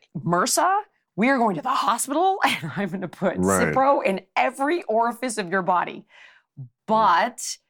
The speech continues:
Speaker 2: Okay.
Speaker 1: you know, we're not going to prophylactically treat a cough with antibiotics for all of the following reasons and all the negative side effects." Everything with this stuff is a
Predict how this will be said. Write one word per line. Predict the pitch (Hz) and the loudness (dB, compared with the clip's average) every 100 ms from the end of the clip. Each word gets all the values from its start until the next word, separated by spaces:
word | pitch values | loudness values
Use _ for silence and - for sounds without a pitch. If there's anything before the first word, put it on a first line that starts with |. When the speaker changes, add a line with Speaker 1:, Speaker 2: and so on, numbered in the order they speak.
| _ _ - | _ _ -18
Speaker 2:
Okay. | 170 - | -8 -2
Speaker 1:
you | 262 | 0
know, | 202 | 0
we're | 196 262 320 | -2 0 0
not | 302 269 269 | 0 -2 -2
going | 240 240 | -4 -4
to | 208 | -4
prophylactically | - 220 226 226 214 208 214 214 208 185 | -4 -2 -2 0 0 0 -4 -4 -2 -2
treat | - - 233 160 208 - - _ _ _ _ _ _ | -6 -4 -4 -4 -4 -6 -10 _ _ _ _ _ _
a | 190 | -6
cough | 190 - 277 381 170 214 - - _ - | -4 0 0 2 -2 -4 -10 -18 _ -6
with | 233 | -4
antibiotics | 226 220 185 214 508 480 175 311 - - - _ _ _ _ | -2 -2 0 2 4 2 0 -6 -6 -6 -8 _ _ _ _
for | - 180 | -8 -4
all | 190 185 202 196 | -2 0 2 2
of | 165 | 0
the | |
following | 156 156 151 143 | 0 0 0 -2
reasons | 135 139 143 - - - 185 | -2 -4 -4 -6 -8 -4 -2
and | 170 | 0
all | 180 185 196 | 2 4 4
the | 190 | 2
negative | 170 160 147 139 | -2 -2 -6 -6
side | 143 - | -6 -8
effects." | - - - | -10 -10 -2
Everything | 320 330 247 156 147 | -2 -2 -6 -6 -6
with | 139 | -10
this | - 139 | -12 -14
stuff | - - - | -14 -14 -12
is | |
a | 151 | -10